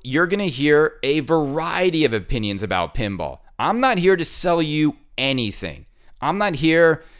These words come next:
to sell you even merchandise. I'm not here to ask for your money. I'm just here to tell you how I feel about this hobby and how I process it, okay? And maybe that rubs some people the wrong way.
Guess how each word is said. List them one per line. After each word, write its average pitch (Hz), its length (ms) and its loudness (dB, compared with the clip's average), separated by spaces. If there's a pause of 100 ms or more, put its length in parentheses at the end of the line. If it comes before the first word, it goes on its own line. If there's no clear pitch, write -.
to 117 100 -2
sell 151 260 2
you 143 200 2
even 135 280 -2
merchandise. 104 800 -2 (280)
I'm 175 140 -2
not 196 160 -2
here 160 180 0
to 139 200 -4
ask 139 280 0
for 143 120 0
your 117 180 0
money. 107 420 -2 (340)
I'm 127 220 -2
just 165 320 -4
here 170 120 0
to 147 60 -2
tell 131 220 0
you 135 160 0
how 117 240 0
I 117 100 2
feel 110 280 -2
about 98 280 -2
this 98 140 -2
hobby 104 320 0
and 95 100 -4
how 104 160 -2
I 104 80 0
process 104 600 -6
it, 87 240 -10 (380)
okay? 117 420 2 (280)
And 123 100 0
maybe 165 240 2
that 151 180 4
rubs 135 360 2
some 127 220 -2
people 123 300 0
the 107 100 -2
wrong 98 320 -2
way. 85 260 -4